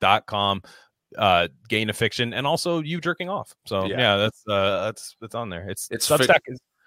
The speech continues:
Speaker 1: is OnlyFans.
Speaker 2: Yeah, join. Yeah, exactly. Join the Substack.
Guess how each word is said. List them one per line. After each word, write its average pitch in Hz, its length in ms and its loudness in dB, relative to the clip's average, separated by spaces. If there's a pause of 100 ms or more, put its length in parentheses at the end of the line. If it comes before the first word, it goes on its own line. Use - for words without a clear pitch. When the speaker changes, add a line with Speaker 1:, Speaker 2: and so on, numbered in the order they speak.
Speaker 1:
is 120 100 -6
OnlyFans. 92 560 -4
Speaker 2:
Yeah, 131 180 6
join. 135 320 2
Yeah, 110 220 0
exactly. 95 480 -4
Join 113 260 -2
the 135 60 -6
Substack. 110 680 0